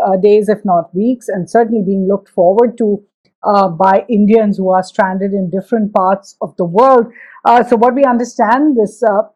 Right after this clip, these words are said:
operation, it's not called an evacuation, but a repatriation operation,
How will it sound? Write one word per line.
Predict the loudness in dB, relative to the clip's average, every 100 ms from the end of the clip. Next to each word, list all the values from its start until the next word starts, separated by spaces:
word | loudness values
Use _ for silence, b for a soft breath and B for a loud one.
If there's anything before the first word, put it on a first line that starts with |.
| -2
operation, | 0 2 0 0 -6
it's | -6 -2
not | -2 0
called | 0 0
an | -2
evacuation, | 0 0 0 0 0 -2 -2
but | 0 0
a | -2
repatriation | 0 0 2 0 0 -4 -4 -4 -8
operation, | -10 -10 -6 -6 -6 -6 -8